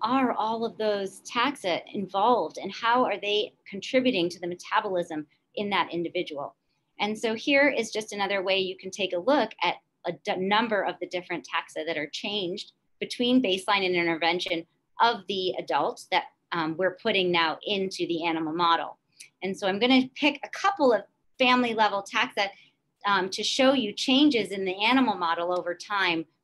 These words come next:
from this human transformation. And so we're, as you can see, we have one, three different animal lines. There's six lines here: three that receive the baseline, three animals that receive the intervention.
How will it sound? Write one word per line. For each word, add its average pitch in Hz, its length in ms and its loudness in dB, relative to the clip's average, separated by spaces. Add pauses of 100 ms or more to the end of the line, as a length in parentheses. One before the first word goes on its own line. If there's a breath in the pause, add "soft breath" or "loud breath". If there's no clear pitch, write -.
(140)
from 208 260 2
this 180 180 -2
human 170 300 -4
transformation. 170 760 -4 (640 loud breath)
And 202 180 -4
so 190 380 0 (120)
we're, 190 320 -2 (880)
as 185 220 -6
you 214 100 -8
can 247 180 2
see, 226 220 -2
we 214 120 0
have 180 260 2 (160)
one, 208 320 2
three 262 320 2
different 269 300 2
animal 202 420 0
lines. 170 340 2
There's 165 240 -4
six 240 280 -4
lines 190 340 2
here: 165 320 -4
three 240 340 -2
that 233 180 0
receive 226 360 -8
the 220 80 -4
baseline, 185 760 -2 (480)
three 262 420 2
animals 202 400 2
that 180 160 -2
receive 180 380 -6
the 175 140 0
intervention. 180 640 0